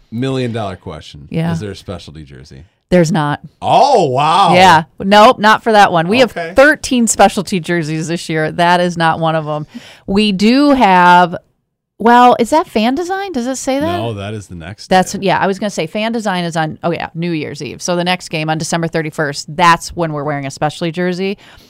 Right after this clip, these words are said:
Speaker 2: The, that, the fan design contest, that's the fifth year we've run it.
Speaker 1: Mm-hmm.
Speaker 2: We run that in the summer during the off season. And, yeah, so we're, we're, uh, wearing those really cool jerseys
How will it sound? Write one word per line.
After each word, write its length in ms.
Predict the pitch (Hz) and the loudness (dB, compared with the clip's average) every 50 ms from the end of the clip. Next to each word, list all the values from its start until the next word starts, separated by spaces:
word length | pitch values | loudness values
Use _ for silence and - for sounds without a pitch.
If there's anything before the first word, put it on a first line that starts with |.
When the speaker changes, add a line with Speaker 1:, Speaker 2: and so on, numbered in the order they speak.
| _ _ _ _ | _ _ _ _
Speaker 2:
The, 320 | - 175 180 160 156 131 - 165 | -4 -2 0 0 0 -2 -4 -4
that, 340 | 175 160 135 - - - - _ | -6 -6 -6 -6 -12 -16 -20 _
the 200 | - - 160 147 | -8 -4 -4 -4
fan 240 | 151 - 185 170 165 | -4 -2 -2 -2 -2
design 280 | 170 160 175 165 165 160 | -2 -2 -2 -2 -2 -2
contest, 500 | - 156 151 156 - 190 190 214 - - | -6 -8 -8 -6 -4 -4 -4 -4 -4 -6
that's 160 | 180 - - | -10 -12 -12
the 60 | 160 | -16
fifth 260 | - - 180 170 - | -8 -8 -8 -8 -6
year 160 | 175 165 165 156 | -6 -6 -4 -4
we've 180 | 156 151 151 156 | -6 -8 -6 -6
run 160 | 151 147 160 | -6 -4 -4
it. 140 | 190 240 - _ - | -4 -6 -6 _ -14
Speaker 1:
Mm-hmm. 260 | 107 101 95 113 104 92 - | -16 -14 -14 -16 -18 -12 -4
Speaker 2:
We 160 | 180 185 175 | -2 -2 0
run 240 | 170 175 170 165 175 | 0 0 0 0 0
that 160 | 175 170 175 | 0 0 -2
in 80 | 190 202 | -2 -2
the 60 | 220 | -6
summer 380 | - - 175 165 165 170 185 | -4 -4 -4 -4 -2 -4 -6
during 200 | 175 175 170 170 170 | -6 -6 -6 -6 -4
the 80 | 165 | -2
off 180 | 160 151 151 - | -2 -2 -2 -4
season. 540 | - - 156 147 151 156 165 160 170 180 - - | -8 -12 -12 -12 -10 -8 -8 -6 -6 -8 -8 -8
And, 600 | 170 170 165 165 160 160 160 160 160 160 156 - _ _ - | -8 -6 -4 -4 -4 -2 -4 -4 -4 -6 -8 -12 _ _ -12
yeah, 300 | 170 165 175 196 196 170 | -6 -4 -2 -2 -2 -4
so 220 | 156 - - 170 165 | -6 -6 -8 -6 -4
we're, 240 | 165 160 156 151 - _ _ _ | -4 -4 -6 -8 -10 _ _ _
we're, 240 | 165 165 160 156 156 | -8 -6 -4 -4 -2
uh, 280 | 151 151 147 147 151 - _ _ _ _ _ | -2 -2 -4 -4 -6 -10 _ _ _ _ _
wearing 340 | - 170 175 175 175 180 180 | -6 -2 -2 -2 0 -2 -2
those 200 | 175 165 165 156 | -4 -4 -6 -6
really 360 | 156 151 165 175 165 170 165 | -8 -4 -4 -2 -2 -2 -4
cool 220 | 160 - 180 165 165 | -6 -6 -6 -6 -6
jerseys 640 | 147 170 156 147 143 143 156 151 170 196 - - | -4 -6 -6 -8 -6 -8 -8 -10 -10 -12 -14 -20